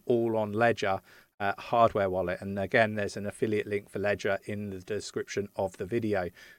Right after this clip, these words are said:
Now, it's really, for me, it's, I love Binance. I think they're, they're, they're great. I re-, I use them regular. Um, but, you know, it's all about risk for me. It's like, do I need to hold the risk? No, I don't. I don't need to hold that risk. Why would I?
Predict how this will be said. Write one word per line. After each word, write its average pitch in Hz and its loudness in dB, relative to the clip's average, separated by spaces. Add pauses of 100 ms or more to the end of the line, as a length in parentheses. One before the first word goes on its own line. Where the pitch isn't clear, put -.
(120)
Now, 120 2
it's 139 0
really, 170 6
for 135 -4
me, 120 4
it's, - -6 (180)
I 120 6
love 123 6
Binance. 117 2
I 113 -2
think 113 -10
they're, 107 0
they're, 104 0
they're 104 -2
great. 110 2
I 104 -4
re-, 104 -2
I 113 -12
use 107 -6
them 107 -8
regular. 104 -2 (420)
Um, 101 0 (580)
but, 131 6
you 127 -4
know, 113 2
it's 117 0
all 131 8
about 113 4
risk 110 0
for 110 -6
me. 101 -2
It's 110 -4
like, 110 -2
do 123 6
I 117 4
need 113 -2
to 117 0
hold 101 -2
the 110 -2
risk? 107 -4
No, 120 -2
I 113 2
don't. 127 0 (100)
I 107 -8
don't 123 0
need 120 -6
to 107 -4
hold 127 0
that 95 0
risk. 92 -6
Why 113 2
would 117 -2
I? 92 0